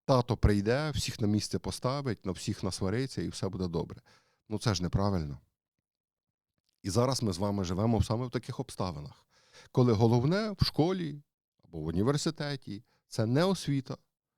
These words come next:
це не отримання знань. Це те, щоб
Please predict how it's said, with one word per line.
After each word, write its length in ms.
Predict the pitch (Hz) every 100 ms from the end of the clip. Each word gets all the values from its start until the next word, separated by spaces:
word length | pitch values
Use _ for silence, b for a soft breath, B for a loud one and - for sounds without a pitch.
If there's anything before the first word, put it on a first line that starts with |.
| _
це 60 | 87
не 140 | 90
отримання 560 | 135 151 139 147 139 139
знань. 420 | 113 95 90 90 _ _ _ _
Це 140 | -
те, 180 | 113 165
щоб 280 | - 160